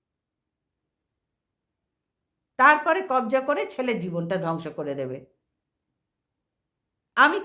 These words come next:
কাউরির সাথে কাউরি মিলের কথা বলছি না, এটা এখন নতুন প্রজন্মে হয়েছে। অনেক মেয়েরা, তারা অনেক নাদান আছে, তাদের বিয়ে হয়েও সেম ঘটনা ঘটছে। অনেক ছেলেরা আছে, তাদের হাড়হিম করে ছাড়ছে, রাস্তায় বার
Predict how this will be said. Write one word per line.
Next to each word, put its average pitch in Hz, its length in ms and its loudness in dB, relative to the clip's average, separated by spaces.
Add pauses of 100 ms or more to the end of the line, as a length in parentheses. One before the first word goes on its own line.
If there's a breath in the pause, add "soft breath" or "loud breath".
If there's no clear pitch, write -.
কাউরির 349 380 4
সাথে 381 260 -6
কাউরি 302 220 2 (100)
মিলের 262 320 0
কথা 196 260 -2
বলছি 170 300 -4
না, 196 80 -2 (200)
এটা 330 240 4 (600 loud breath)
এখন 285 220 -2 (120)
নতুন 370 320 -2
প্রজন্মে 262 540 0
হয়েছে। 180 360 -2 (260)
অনেক 427 280 0 (180)
মেয়েরা, 214 380 2 (340)
তারা 302 180 2 (140)
অনেক 392 200 -2 (120)
নাদান 226 360 2
আছে, 196 160 -6 (100)
তাদের 240 300 -2
বিয়ে 247 240 0
হয়েও 240 200 2 (140)
সেম 247 180 0 (140)
ঘটনা 185 360 -2
ঘটছে। 170 300 -6 (540 soft breath)
অনেক 427 200 2 (120)
ছেলেরা 220 420 0
আছে, 151 220 -10 (500)
তাদের 294 240 4 (140)
হাড়হিম 349 420 4 (120)
করে 214 220 0
ছাড়ছে, 170 360 -6 (140)
রাস্তায় 240 340 0
বার 254 120 6